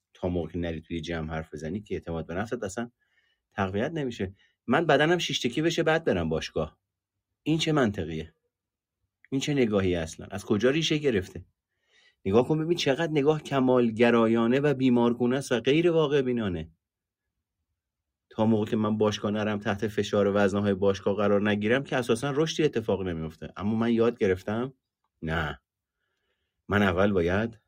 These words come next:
اعتماد به نفس داشته باشم، عزت نفس داشته باشم، مهارت داشته باشم، بعد برم یه جایی یه کاری انجام بدم. خب قربون شکلت، تا درگیر ماجرا نشی، تا خودتو به چالش نکشی، تا ضعفات در زمانی که داری خودتو به چالش میکشی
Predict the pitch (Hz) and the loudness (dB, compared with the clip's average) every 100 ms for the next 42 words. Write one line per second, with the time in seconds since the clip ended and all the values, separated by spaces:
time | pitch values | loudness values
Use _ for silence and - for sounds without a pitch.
0 | _ _ - - 90 80 82 101 92 82 | _ _ -8 0 0 0 -2 2 2 2
1 | 110 131 131 131 117 82 80 80 82 92 | -2 -2 -4 -4 -2 -2 -4 -4 -8 -2
2 | 85 - 113 123 117 117 113 - - - | -2 0 0 2 0 -4 -4 -10 -20 -4
3 | 107 113 107 104 135 - 113 143 147 151 | 2 4 6 6 4 4 2 4 2 0
4 | 160 143 156 170 98 85 78 80 80 - | -2 0 2 4 4 0 0 0 0 -2
5 | 85 80 76 73 73 69 - 90 82 82 | -2 -2 -4 -8 -12 -14 -8 -6 -4 -4
6 | 87 92 98 92 82 - 85 _ _ _ | -4 -6 -8 -6 -8 -6 -8 _ _ _
7 | _ 90 82 73 82 80 80 76 78 78 | _ -4 -2 -2 -6 -4 -4 -2 -4 -4
8 | 78 82 80 80 82 80 78 78 85 76 | -6 -8 -8 -4 -2 -2 -4 -6 -6 -6
9 | 73 78 69 - - 78 76 87 87 87 | -6 -10 -10 -14 -14 -12 -4 -2 0 -2
10 | 85 98 95 90 85 82 82 82 92 98 | 0 0 2 -2 -4 -4 -6 -2 -2 -2
11 | 98 85 82 87 82 82 82 80 82 80 | -2 -2 -4 -6 -6 -6 -8 -4 -4 -4
12 | - 80 80 80 | -10 -14 -14 -14